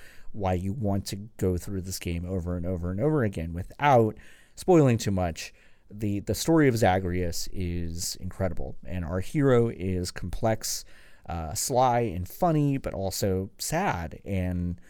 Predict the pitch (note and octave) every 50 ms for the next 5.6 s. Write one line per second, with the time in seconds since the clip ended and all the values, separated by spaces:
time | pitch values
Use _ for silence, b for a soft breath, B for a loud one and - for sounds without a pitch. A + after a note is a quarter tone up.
0 | b b b b b b b - F#2+ F#2+ F#2 F2+ F2+ F2+ F2 F2 F2 F2 F2 E2
1 | - - - F2 E2+ E2 D#2+ E2+ E2 D#2+ E2 - - - - - - - - -
2 | - - - - - B2 A#2+ A2+ - B2+ A#2+ A#2 - - A2 F#2 E2 D2+ C#2+ -
3 | _ _ - F#2 F2+ F2 E2 F2 E2+ F2 F2 F2 - F2 F2 F2 F2+ F2+ - D#2+
4 | D#2+ - - - - - - - - F2+ F2 E2 E2 D#2 - - F2+ F2 E2 D#2+
5 | F2 F#2 - - G#2 F#2 E2 C2+ G#1+ G1+ - -